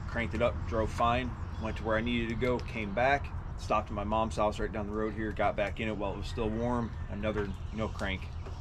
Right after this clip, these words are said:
uh, another crank, no start situation. Came home, got in it this morning, cranked right up. Uh, truck went into limp mode, which I had the, the mode and the sport light flashing on the dash,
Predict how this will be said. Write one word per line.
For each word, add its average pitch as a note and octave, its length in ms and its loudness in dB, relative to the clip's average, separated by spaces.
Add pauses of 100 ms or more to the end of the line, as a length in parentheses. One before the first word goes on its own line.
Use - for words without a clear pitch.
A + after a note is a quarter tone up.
(400)
uh, F#2 180 -2
another A2 380 0
crank, B2 300 4 (140)
no G#2+ 160 0
start - 340 2
situation. F2+ 500 -4 (1120)
Came G2 240 -2
home, C#3+ 400 4 (600)
got G#2+ 160 2
in G#2+ 80 0
it G2 100 -6
this - 160 -6
morning, B2+ 400 2
cranked A2+ 240 -2
right G#2+ 220 2
up. G#2 160 2 (680)
Uh, F#2 280 0 (1080)
truck - 240 0
went A2 160 -2
into G#2+ 180 -4
limp B2 400 -2
mode, D3+ 300 2 (420)
which G#2 200 -4
I G#2 40 0
had G#2+ 240 0
the, F#2 160 -2 (640)
the F#2+ 140 -2
mode A2+ 420 4 (220)
and G2+ 120 -2
the F2+ 60 -4
sport B2+ 380 0
light C#3 220 4 (380)
flashing C#3 540 2
on A2 140 0
the F#2+ 60 -2
dash, B2 300 4